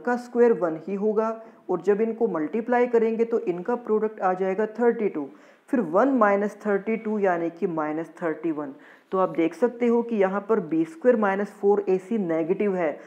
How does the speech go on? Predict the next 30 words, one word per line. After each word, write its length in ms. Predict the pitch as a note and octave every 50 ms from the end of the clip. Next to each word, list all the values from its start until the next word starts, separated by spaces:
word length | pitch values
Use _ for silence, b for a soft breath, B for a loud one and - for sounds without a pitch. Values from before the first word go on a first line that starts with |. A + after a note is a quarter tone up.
| B B B B F3+
यानी 240 | F3 E3+ F3 F#3
कि 160 | F#3+ - - A3+
ये 160 | A3 A#3+ B3
ज़ीरो 320 | F#3+ E3+ G3+ G3+ G#3 G#3+
से 160 | G#3 - A#3+
छोटा 400 | A#3 A#3 - A#3+ A3+ A3+ A#3 A#3
है। 260 | A3+ G#3+ F3 D#3+ - B B B B B -
और 160 | - G#3 G3
ये 380 | F3+ F#3+ A#3+ C4 C#4+ - - - -
nature 400 | F3 F3 F3 F3+ F#3+ F#3+ C4 C4
of 180 | C#4 C4+ C4+ -
roots 280 | A3+ G#3+ G#3+ G#3 -
का 180 | - - A#3+ A#3+ A#3+ A#3+
third 260 | - G#3+ A#3 B3 B3+ C4
case 300 | - G#3+ G3+ F#3+ G3 -
है, 220 | G3 F#3+ G3 G#3 G3 B B B B -
जहाँ 200 | E3+ G3 G3 G3+
पर 160 | G3 B3+ C4+
मैंने 220 | C4 B3+ A#3+ A#3+ A#3
आपको 240 | A#3 A#3 A#3 A#3+ A3
कहा 220 | A3 G3 G3 G3+ G3
था 180 | G3+ G#3+ G#3 G#3
कि 160 | G#3 - A3
अगर 180 | G#3+ G#3+ A3 G#3
बी 220 | F3+ D#3+ F3+ E3+ F3
स्क्वायर 280 | F3 - - - C4+ C4
माइनस 340 | A#3 G#3+ G#3 G3 G3+ G3+ -
फ़ोर 280 | - - G3 G3 F#3+
ए 80 | F#3+ F#3
सी 220 | F#3+ F#3+ - G#3+